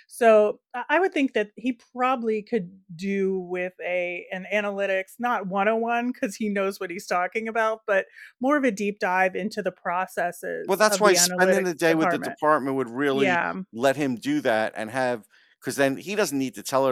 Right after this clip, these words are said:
Speaker 2: everybody he didn't know that. But when he's going around and they're explaining what they do and everything, the light bulb's gonna probably go on for certain things, like,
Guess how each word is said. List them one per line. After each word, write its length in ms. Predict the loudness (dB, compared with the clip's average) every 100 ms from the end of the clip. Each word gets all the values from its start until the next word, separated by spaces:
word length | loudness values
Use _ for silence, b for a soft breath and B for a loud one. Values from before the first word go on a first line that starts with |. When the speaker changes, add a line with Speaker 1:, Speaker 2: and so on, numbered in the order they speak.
| 0
Speaker 2:
everybody 560 | -4 -6 -4 -4 -4
he 120 | -8 -8
didn't 280 | -8 -6
know 220 | -4 -4 -2
that. 360 | -2 -4 -6 b b b
But 220 | -2 -2 _
when 160 | -6 -4
he's 240 | -4 -6
going 280 | -4 -2 -2
around 280 | 0 0 -2
and 100 | -2
they're 140 | -2
explaining 480 | -4 -4 -2 -2 -4
what 120 | -6
they 100 | -6
do 200 | -6 -4
and 100 | -2
everything, 400 | -2 -2 -4 -6 -10 b _ _
the 80 | -4
light 220 | 0 0
bulb's 260 | 2 0 -2
gonna 180 | -8 -4
probably 300 | 0 0 0
go 180 | -2 0
on 200 | -2 -4
for 120 | -6
certain 340 | -4 -4 -6
things, 360 | -6 -6 -6 -4
like, 380 | -4 -4 _